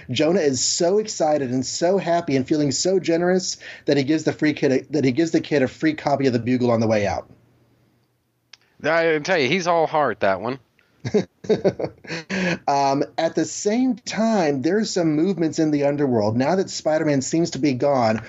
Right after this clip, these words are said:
Speaker 1: which, of course, Jonah Jameson has plastered all over the television and, uh, newspapers, the large, fat crime boss known as the Kingpin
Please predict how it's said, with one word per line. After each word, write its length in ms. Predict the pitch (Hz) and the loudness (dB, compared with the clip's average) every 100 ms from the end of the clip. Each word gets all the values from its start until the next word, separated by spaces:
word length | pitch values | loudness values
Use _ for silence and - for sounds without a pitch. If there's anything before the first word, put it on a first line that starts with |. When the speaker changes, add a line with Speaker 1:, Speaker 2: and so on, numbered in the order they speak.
| - | -6
Speaker 1:
which, 200 | 156 147 | -2 0
of 80 | 135 | 0
course, 260 | - 135 127 | 2 0 2
Jonah 220 | 135 127 | 0 2
Jameson 340 | 127 127 123 | 2 2 2
has 220 | 120 117 | 2 0
plastered 380 | - 127 127 127 | 0 -2 0 0
all 300 | - 123 127 | 0 2 2
over 140 | 127 117 | 0 0
the 100 | 113 | -2
television 640 | 120 123 113 120 110 123 | 0 0 2 0 2 0
and, 420 | 120 113 110 110 - - - | 2 2 2 -2 -6 -16 -2
uh, 160 | 117 | 2
newspapers, 880 | 110 120 139 139 110 110 117 127 - - - - - _ _ _ _ _ | 2 2 0 0 0 2 0 -2 -8 -12 -20 -20 -20 _ _ _ _ _
the 560 | 139 156 156 151 151 151 _ _ | -4 0 0 0 0 -2 _ _
large, 840 | 143 160 196 196 190 156 - - _ _ _ _ _ - | -2 0 0 0 -2 -2 -6 -6 _ _ _ _ _ -20
fat 680 | - 156 160 160 - - - _ _ | -6 -2 0 0 -2 -10 -12 _ _
crime 440 | - - 151 147 135 | -6 0 2 2 2
boss 640 | 110 98 104 - - - | 2 2 0 -4 -6 -4
known 420 | 131 131 131 139 | 0 2 2 2
as 280 | 139 131 123 | 2 2 2
the 120 | 123 | 0
Kingpin 920 | - - 196 185 170 120 98 95 101 | -2 -2 2 2 2 -2 -4 -4 -8